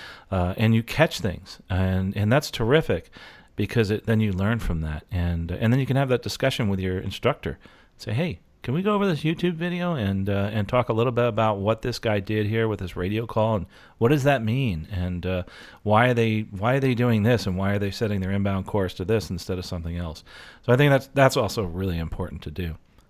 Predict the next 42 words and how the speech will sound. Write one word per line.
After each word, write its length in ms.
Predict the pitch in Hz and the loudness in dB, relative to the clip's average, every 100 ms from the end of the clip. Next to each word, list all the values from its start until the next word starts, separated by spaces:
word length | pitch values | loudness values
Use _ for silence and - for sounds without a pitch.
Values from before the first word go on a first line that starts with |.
| _ _ _ _ _ _ _ - | _ _ _ _ _ _ _ -4
The 100 | 180 | -2
other 180 | 381 226 | 0 0
thing, 180 | 208 | 0
too, 140 | 139 170 | 4 4
and 100 | 127 | 4
I 80 | 139 | 4
know 160 | 170 | 2
we've 140 | 160 - | 2 2
gone 180 | 131 | 2
over 240 | 123 123 95 | 4 2 2
a 60 | |
lot 200 | 98 107 | 2 2
of 60 | 120 | 2
these 160 | 98 92 | 0 -2
different 300 | - 92 104 | -2 -2 -2
things 180 | 101 | -4
as 100 | 90 | -6
far 220 | - 101 101 | -4 -4 -2
as 80 | |
getting 180 | - 110 | -2 -2
yourself 360 | 110 95 104 85 | -2 -2 -4 -2
ready 200 | 120 147 | -2 0
for 120 | 113 | -2
the 80 | 95 | -2
flying 360 | 107 147 220 | 0 0 0
season, 380 | 151 90 82 110 - - - - | -2 -2 -4 -6 -8 -18 -18 -8
um, 380 | - 117 120 123 - _ | 4 6 6 4 -2 _
another 560 | 117 98 98 117 185 160 | -4 0 2 4 4 4
great 260 | 110 92 87 | 2 0 0
way 220 | 85 82 - | -4 -6 -8
to 80 | - | -4
get 160 | 98 95 | -2 -2
started 440 | - 98 90 85 - _ _ _ _ _ - | 0 0 0 -4 -10 _ _ _ _ _ 2
and 160 | 123 117 | 4 6
get 160 | 117 | 4
ready 260 | 104 110 107 | 6 6 4
for 120 | 101 | 2
the 100 | 95 | 0
next 160 | 92 - | -2 -4
season 380 | 107 90 85 - - - - - | -4 -4 -6 -8 -16 -20 -20 -2
is, 480 | 110 117 113 - - _ | 4 6 6 0 -8 _
a-, 80 | - | -8